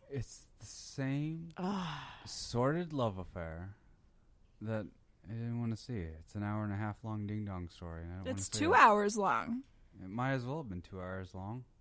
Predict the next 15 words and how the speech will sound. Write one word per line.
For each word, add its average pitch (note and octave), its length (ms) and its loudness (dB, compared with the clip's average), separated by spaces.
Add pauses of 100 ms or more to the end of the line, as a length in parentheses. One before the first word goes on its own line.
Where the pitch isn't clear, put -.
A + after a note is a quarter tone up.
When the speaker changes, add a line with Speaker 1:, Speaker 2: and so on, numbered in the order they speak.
Speaker 3:
No, B3 300 6
it's, G3+ 200 -4
like, G#3 220 -2 (360)
an A#3 180 8
hour A#3 340 12
and A#3 140 8
fifty-three A3+ 600 6
minutes. G#3+ 380 4
It G#3+ 80 0
says G#3+ 240 4
right G3 180 2
there. G3+ 360 2 (680)
Speaker 1:
Jesus, A2 520 -8
was F#2+ 160 -10
it A2+ 100 -10